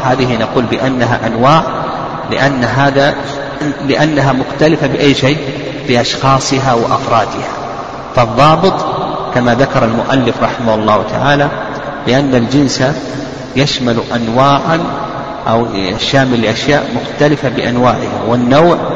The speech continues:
هو الشامل لأشياء مختلفة بأشخاصها. وش يترتب على ذلك؟ يعني هذا الكلام، يعني لماذا نعرف الجنس والنوع؟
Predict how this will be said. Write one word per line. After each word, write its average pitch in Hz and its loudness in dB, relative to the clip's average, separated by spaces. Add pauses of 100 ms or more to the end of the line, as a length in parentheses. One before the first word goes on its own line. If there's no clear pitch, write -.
(360)
هو 123 4
الشامل 135 2
لأشياء 139 0 (180)
مختلفة 131 2 (460)
بأشخاصها. - -2 (600)
وش 170 2
يترتب 190 2
على 147 4
ذلك؟ 131 4 (560)
يعني 120 -2
هذا 160 0
الكلام، 147 2 (440)
يعني 110 -4
لماذا 160 4
نعرف 143 4 (540)
الجنس 127 0
والنوع؟ 113 0